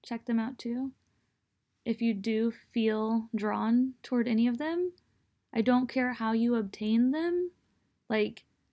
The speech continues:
I don't get paid for talking about any of these. I don't care if you borrow, beg, buy, whatever you do to b-, read these books. It doesn't benefit me any.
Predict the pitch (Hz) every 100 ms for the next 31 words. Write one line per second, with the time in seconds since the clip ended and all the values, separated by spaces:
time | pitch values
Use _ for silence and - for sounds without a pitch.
0 | _ _ _ _ _ _ - 220 247 262
1 | 262 - - 226 220 196 - 208 214 208
2 | 214 196 - - 196 214 - 269 220 -
3 | - _ _ - 226 233 - 226 214 208
4 | 202 185 - 214 214 214 214 214 190 202
5 | 196 196 202 226 220 208 208 196 190 196
6 | 190 208 233 226 254 233 208 208 208 196
7 | - 233 208 214 185 202 208 240 - -
8 | _ _ _ _ _ _ _ - 214 247
9 | 240 247 220 - _ - 202 220 214 202
10 | 202 220 220 214 233 226 196 202 240